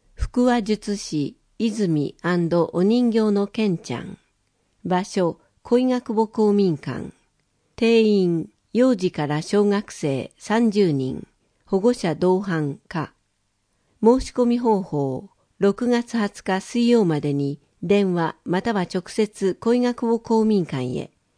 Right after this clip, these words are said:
多数の場合は抽選。定員に満たない場合は、六月二十一日木曜以降先着順。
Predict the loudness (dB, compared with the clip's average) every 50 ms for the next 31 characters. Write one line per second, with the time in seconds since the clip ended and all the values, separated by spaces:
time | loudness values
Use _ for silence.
0 | _ _ _ _ _ _ -6 -4 -4 -2 -2 0 0 2 2 2 2 2 0 0
1 | 0 0 -2 -2 -2 -4 -6 -6 -4 -2 -2 -2 -2 -4 -6 -6 -6 -6 -6 -10
2 | -12 -16 _ _ _ _ _ _ _ _ 2 4 4 4 4 4 2 2 2 2
3 | 2 2 0 0 0 0 0 0 0 0 0 -2 -2 -2 -2 -2 -2 -2 -2 -2
4 | -4 -4 -6 _ _ _ _ _ _ -2 -2 -2 0 0 0 0 0 -2 -2 -2
5 | 0 0 2 2 2 2 0 0 -2 -4 -4 -2 0 0 0 -2 -4 -8 -6 -6
6 | -6 -6 _ _ -4 -2 0 0 0 0 0 2 2 4 4 4 2 0 -2 -4
7 | -8 -8 _ 0 0 0 0 -2 -4 -8 -12 -14 -8 -2 0 2 2 0 -2 -6
8 | -6 -6 -6 -6 -6 -6 -8 -8 -8 -12 -14